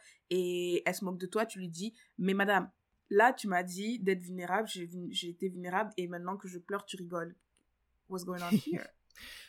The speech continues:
Speaker 2: Je pense que tu devrais partir de la relation si ça, ça t'arrive.
Speaker 1: Déjà, mais en plus,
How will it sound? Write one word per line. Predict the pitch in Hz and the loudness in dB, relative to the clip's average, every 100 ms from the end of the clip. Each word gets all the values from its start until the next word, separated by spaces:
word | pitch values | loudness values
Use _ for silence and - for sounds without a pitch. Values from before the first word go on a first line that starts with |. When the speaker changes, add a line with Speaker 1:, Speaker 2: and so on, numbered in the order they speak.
| - | -16
Speaker 2:
Je | - | 0
pense | 190 180 | 2 6
que | 165 | 4
tu | 170 | 4
devrais | 156 147 151 | 2 2 2
partir | 156 - 165 | -2 0 2
de | 151 | 2
la | 143 | 0
relation | 131 139 156 160 139 | 0 0 -2 -4 -6
si | 131 131 | -8 -8
ça, | - | -8
ça | 127 131 | -8 -8
t'arrive. | - 135 127 120 - | -6 -4 -6 -10 -4
Speaker 1:
Déjà, | 196 196 180 175 208 349 _ - | 6 6 8 6 4 2 _ 0
mais | 190 185 180 | 2 4 2
en | 185 | -2
plus, | 180 302 | -2 0